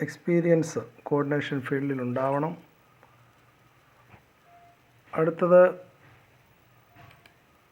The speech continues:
അസംബ്ലി ലെവൽ കോർഡിനേറ്റർ ആണ്. എല്ലാ അസംബ്ലി മണ്ഡലത്തിലും കോർഡിനേറ്റേഴ്സ് ഉണ്ട്. അവർക്ക് മൂന്ന് വർഷം ഈ ഡിസ്ട്രിക്ട് കോർഡിനേറ്റർ, കോർഡിനേഷൻ ഫീൽഡിൽ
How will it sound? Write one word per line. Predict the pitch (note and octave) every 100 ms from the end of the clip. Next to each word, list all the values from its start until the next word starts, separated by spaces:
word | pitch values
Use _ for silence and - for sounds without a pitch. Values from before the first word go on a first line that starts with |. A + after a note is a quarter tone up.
| _ - _ _ _ -
അസംബ്ലി | D3 - F3 F3+ F#3 F#3+
ലെവൽ | F3+ F3+
കോർഡിനേറ്റർ | F3 E3 E3 E3 D#3+ D#3
ആണ്. | D3+ E3
എല്ലാ | D#3 D#3
അസംബ്ലി | D3+ D3+ D3+ D3+
മണ്ഡലത്തിലും | D3+ D3+ D3 D#3
കോർഡിനേറ്റേഴ്സ് | D3 D3 D3+ D3 D3+ C#3+ -
ഉണ്ട്. | C3+ C3+ A3 - - - - - - _ -
അവർക്ക് | D#3 D3+ D#3+
മൂന്ന് | D#3+ D#3+ F#3
വർഷം | F#3 D#3+ E3+ C#3+ A#2+ - - - _ _ - D3+
ഈ |
ഡിസ്ട്രിക്ട് | D3 D3 D3 - D#3
കോർഡിനേറ്റർ, | D#3 D#3 D3+ D3+ D3+ D3+ D3+ D3+
കോർഡിനേഷൻ | C#3+ D#3 D#3+ E3+ - E3
ഫീൽഡിൽ | D#3 D#3 D3 D3+ F3